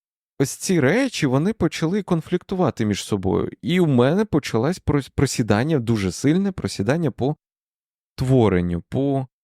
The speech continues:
роботі, по зануренню, докладанню зусиль саме в філософію.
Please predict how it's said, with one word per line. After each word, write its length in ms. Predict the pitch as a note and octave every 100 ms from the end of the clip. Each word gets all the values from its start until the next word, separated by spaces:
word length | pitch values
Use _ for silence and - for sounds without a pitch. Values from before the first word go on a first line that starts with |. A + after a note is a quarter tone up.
| _ _ -
роботі, 800 | A#2 C3 B2+ B2 G#2 F2 - E2
по 520 | - B2+ B2+ A#2+ A#2 _ _ _ _ G#2+
зануренню, 720 | G#2 B2+ A#2+ C3 C3 B2+ A#2+
докладанню 600 | A2 - A2 A2+ B2 A2
зусиль 380 | G2+ - D#3+ D#3+
саме 320 | - C3 B2+
в 40 |
філософію. 960 | - B2+ B2+ C#3 - C#3 F#2+ - -